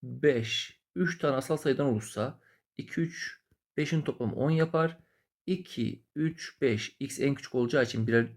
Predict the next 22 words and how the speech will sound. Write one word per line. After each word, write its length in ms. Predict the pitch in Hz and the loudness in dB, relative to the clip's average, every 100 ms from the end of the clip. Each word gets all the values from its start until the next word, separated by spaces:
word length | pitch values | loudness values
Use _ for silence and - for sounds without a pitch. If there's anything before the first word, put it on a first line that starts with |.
| - | -8
birinci 260 | 127 123 139 | -2 -2 0
kuvvetlerini 480 | 131 110 113 117 104 | 2 2 2 2 2
aldım. 460 | 92 90 139 160 _ _ _ _ _ _ - | 0 -2 -4 -4 _ _ _ _ _ _ 2
On 260 | 156 120 | 4 6
beş, 440 | 113 143 - - _ _ _ - | 4 2 -4 -12 _ _ _ -4
otuz 300 | 139 - 120 | -4 0 2
olabilir. 480 | 110 110 - - _ _ _ _ _ _ _ _ _ _ | 2 2 -8 -20 _ _ _ _ _ _ _ _ _ _
Sonra 260 | - 117 | -4 2
devam 260 | 123 156 185 | 4 4 4
ediyorum. 540 | 151 117 107 113 - _ _ _ _ _ _ 165 | 4 4 4 0 -4 _ _ _ _ _ _ 0
Üç 440 | 185 190 - - - | 2 2 -2 -8 -6
artı 460 | 147 151 147 - 160 | 0 2 2 0 -4
yedi 720 | 151 147 156 156 156 151 - | 0 2 2 4 2 2 -4
yine 200 | 151 143 | -2 0
on 260 | 135 - 139 | 0 2 4
yapar. 580 | 160 120 107 - - - _ _ _ _ _ _ _ | 4 4 2 -4 -6 -20 _ _ _ _ _ _ _
O 100 | 127 | -2
zaman 340 | 131 123 110 - | 0 2 0 -2
üç 300 | 170 165 - | 0 0 2
çarpı 360 | 175 139 117 123 | 4 4 4 2
yedi 300 | 139 143 139 | 2 2 0
de 240 | 95 | 0